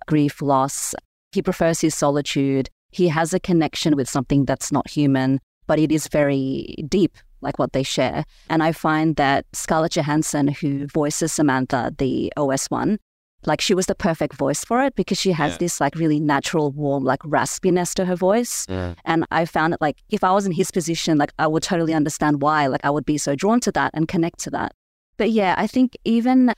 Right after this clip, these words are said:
Speaker 1: where it was filmed, apparently it was filmed in Japan. And I think that's amazing 'cause, like, obviously we know that Japan has its very traditional roots, but it's also very modern and it is kind of, like, the place for technology. So that would make a lot of sense.
Speaker 2: I think there was a bit of L A in there as well.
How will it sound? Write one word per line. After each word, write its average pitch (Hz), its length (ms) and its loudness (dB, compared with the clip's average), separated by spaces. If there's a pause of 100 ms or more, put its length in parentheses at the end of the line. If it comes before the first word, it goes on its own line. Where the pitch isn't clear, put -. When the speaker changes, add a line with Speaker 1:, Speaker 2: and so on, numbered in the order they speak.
Speaker 1:
where 180 180 2
it 185 60 2
was 170 180 0
filmed, 214 560 2
apparently 208 380 2
it - 20 0
was 190 140 -2
filmed 180 240 2
in 160 100 2
Japan. 151 580 0 (320)
And 165 380 2
I 175 100 0
think 208 220 0
that's 240 160 -2
amazing 160 500 2
'cause, 143 140 0 (140)
like, 151 240 0
obviously 170 340 2
we 160 140 2
know 147 160 4
that - 160 0
Japan 143 540 0 (120)
has 160 340 -2
its 143 140 -2
very 151 220 0
traditional 160 480 0
roots, 147 260 2
but 147 140 -4
it's - 100 -4
also 156 240 0
very 143 220 2
modern 147 560 2
and 135 420 0
it 151 160 0
is 151 140 -2
kind 143 240 0
of, 139 120 -2
like, 135 160 0
the 147 120 0
place - 260 -2
for 156 140 -2
technology. 151 640 0
So 156 100 -2
that 139 220 0
would 147 100 2
make 131 180 0
a 147 60 -2
lot 135 140 0
of - 80 -8
sense. 151 280 0
Speaker 2:
I - 40 -6
think 135 160 -2
there 226 60 2
was 175 100 0
a 135 40 -12
bit 123 120 2
of 92 160 0
L 90 200 2
A 90 200 2
in 85 100 2
there 76 200 2
as 73 140 -4
well. 80 360 0